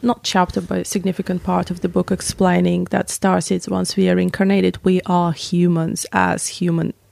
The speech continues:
basically as it gets human to be. And we are not aliens. We do have communication with, um, actual beings from other planets who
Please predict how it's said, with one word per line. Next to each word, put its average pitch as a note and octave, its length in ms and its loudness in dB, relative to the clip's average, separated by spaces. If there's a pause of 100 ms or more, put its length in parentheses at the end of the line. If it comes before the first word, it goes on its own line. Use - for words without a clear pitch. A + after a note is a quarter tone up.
basically F3 380 -2
as - 220 -6
it E3+ 140 -10
gets - 320 -2
human E3+ 480 -2 (160)
to - 140 -4
be. E3+ 420 2 (500)
And E3+ 300 2
we G3 180 6
are F#3+ 60 4
not F3+ 240 0
aliens. F3+ 720 0 (140)
We G3+ 140 4
do G#3 260 4
have F#3+ 560 -2
communication F#3 920 0
with, F3 520 0 (320)
um, E3+ 300 -2 (240)
actual F3 760 0 (140)
beings F3 260 2
from F3 140 -2
other E3+ 160 0
planets F3+ 400 -2
who F#3+ 320 -2